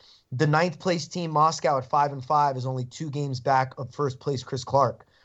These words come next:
We're not talking about the point differential tiebreaker, but in just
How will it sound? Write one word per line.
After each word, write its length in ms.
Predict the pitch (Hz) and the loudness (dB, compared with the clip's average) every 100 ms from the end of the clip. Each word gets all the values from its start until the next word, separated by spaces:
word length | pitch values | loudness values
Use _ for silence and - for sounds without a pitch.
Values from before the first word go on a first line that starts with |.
| _ - | _ -2
We're 80 | 151 | 0
not 120 | 151 | 4
talking 200 | 185 160 | 4 2
about 180 | 156 143 | 0 -2
the 60 | |
point 260 | 131 202 180 | -4 -4 -4
differential 920 | 165 147 139 135 - 131 127 120 117 _ | -6 -2 -2 -2 -2 0 0 -2 -6 _
tiebreaker, 600 | 143 127 117 120 120 117 | 0 0 0 -4 -6 -8
but 240 | 104 113 - _ _ _ | -4 -4 -6 _ _ _
in 100 | 127 | -2
just 400 | 123 160 143 127 | 4 6 4 0